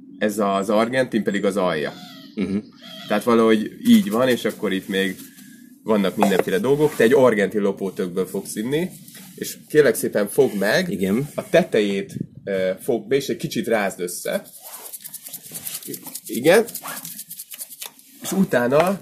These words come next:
Speaker 1: ez a mate mano, a kezed, ö,
Speaker 2: Igen.
Speaker 1: kezeden lévő maté, és ezt le lehet fújni,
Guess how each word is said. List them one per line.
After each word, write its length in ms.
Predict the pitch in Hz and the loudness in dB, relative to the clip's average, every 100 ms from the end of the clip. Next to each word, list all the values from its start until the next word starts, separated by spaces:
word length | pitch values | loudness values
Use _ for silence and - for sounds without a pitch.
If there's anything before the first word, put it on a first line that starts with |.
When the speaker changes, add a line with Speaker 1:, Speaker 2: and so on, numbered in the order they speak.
| - | -6
Speaker 1:
ez 240 | - 135 117 | 0 2 4
a 240 | 110 107 | 4 4
mate 300 | 117 123 113 | 2 2 2
mano, 480 | 104 107 101 107 165 - _ | 2 2 2 2 0 -4 _
a 100 | - | -10
kezed, 500 | 107 98 120 151 147 _ _ | -6 -2 0 -2 -6 _ _
ö, 260 | 98 98 110 | -4 0 2
Speaker 2:
Igen. 200 | 107 123 | 2 0
Speaker 1:
kezeden 420 | 120 104 95 95 | 0 -2 -2 -2
lévő 220 | 92 90 | -2 -4
maté, 440 | 90 101 147 170 - _ _ - _ _ - | -6 -6 -4 -6 -8 _ _ -20 _ _ -8
és 300 | 104 104 120 | -4 -4 -2
ezt 120 | 107 | 2
le 120 | 120 | 4
lehet 200 | 107 95 | 4 2
fújni, 580 | - 117 131 156 180 | 0 0 2 0 -2